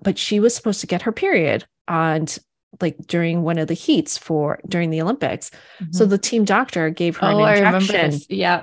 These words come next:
Speaker 1: Yeah,
Speaker 2: Mm-hmm.
Speaker 1: gave her an
Speaker 2: Mm-hmm.
Speaker 1: injection to, like, put off her period, basically. But then she swam her heat. She was pr-, expected to win the gold, but she swam her heat halfway through sometime. She, like, essentially blacked out and, like, sunk to the bottom of the <laughs> pool.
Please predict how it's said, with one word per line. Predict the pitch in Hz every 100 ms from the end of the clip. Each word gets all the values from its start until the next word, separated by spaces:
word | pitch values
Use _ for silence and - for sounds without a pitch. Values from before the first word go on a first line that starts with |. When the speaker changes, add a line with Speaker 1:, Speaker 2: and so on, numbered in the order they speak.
| - 190
Speaker 1:
Yeah, | 262 180
Speaker 2:
Mm-hmm. | 196
Speaker 1:
gave | 247
her | 269
an | 254
Speaker 2:
Mm-hmm. | 240
Speaker 1:
injection | 220 240 285 - 196
to, | 190 208 196
like, | 175 170 - - _ _ _ _ -
put | 180
off | 170 170 -
her | 151
period, | 240 226 156 147 175
basically. | 185 202 180 - 98 180 - - -
But | 214
then | 233 220
she | - 226
swam | - 196 208
her | 262 302
heat. | - 160 -
She | -
was | 220
pr-, | - - _ -
expected | 220 - 240 285 247
to | -
win | 202 196
the |
gold, | 185 240 240 180
but | -
she | - -
swam | 202 208
her | 254 254
heat | 175 165 - - -
halfway | - 226 233 240
through | 233 - 185 170
sometime. | - 165 165 156 147 160 - _
She, | - - 220
like, | 208 -
essentially | 185 175 175 175
blacked | 160 170 - 170
out | - - -
and, | 151
like, | 147 139
sunk | - 170 175
to | - 151
the | 143
bottom | 139 139 143
of | 147
the | -
<laughs> | -
pool. | - 196 160